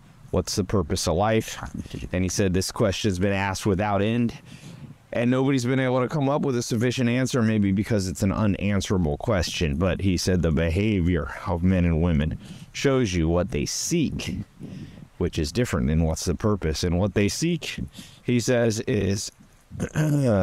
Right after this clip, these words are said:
happiness. They seek pleasure and to avoid pain, right? Pain comes in three main forms, he says, but that's for another episode.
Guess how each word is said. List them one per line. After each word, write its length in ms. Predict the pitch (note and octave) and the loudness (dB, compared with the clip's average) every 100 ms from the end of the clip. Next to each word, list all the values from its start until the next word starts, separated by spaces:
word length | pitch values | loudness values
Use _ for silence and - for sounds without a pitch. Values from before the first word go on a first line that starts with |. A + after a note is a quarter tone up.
| E2 D#2 D2 - - - - - - | 2 0 -6 -16 -20 -20 -20 -18 -6
happiness. 640 | G#3+ - C#3 G2 D#2+ - - - - - _ - - - - - - | -2 0 2 2 0 -4 -10 -16 -20 -20 _ -20 -20 -20 -20 -20 -4
They 100 | F2 | -2
seek 320 | - B2+ - | 0 -2 -2
pleasure 540 | - A2+ A2 B2+ C3+ - B1+ - - - - - - - | 0 2 2 0 -2 -6 -12 -14 -20 -20 -20 -20 -20 -4
and 180 | F2 E2+ | 0 2
to 160 | G#2+ | 2
avoid 380 | F#2 F#2+ G#2 G2 | 2 2 2 2
pain, 580 | G2+ A2+ A2+ F#2+ D#2+ C#2 - D2 - - - | 2 0 2 2 2 0 -6 -12 -10 -12 -8
right? 420 | - E2 F#2 E2+ - - - - - - | -2 2 2 0 -4 -20 -20 -20 -20 -4
Pain 280 | E2 F2 E2 | 0 2 2
comes 280 | F#2+ F2+ | 2 2
in 120 | F2+ F2 | 2 0
three 280 | G2 G2+ | 0 2
main 280 | F#2+ F#2+ G2 | 4 4 2
forms, 560 | E2+ A#2+ A2+ A2+ F#2+ - | 0 0 2 2 0 0
he 100 | F#2 | -2
says, 400 | - F2+ D2 C#2+ | 0 0 0 -2
but 240 | - G2 C#2+ | -2 -2 0
that's 200 | F2 B2 | -2 -2
for 160 | - A2+ | 0 0
another 300 | F#2+ F#2 F2+ | 4 4 4
episode. 560 | F2 D2+ - D2 A1+ | 2 -2 0 0 0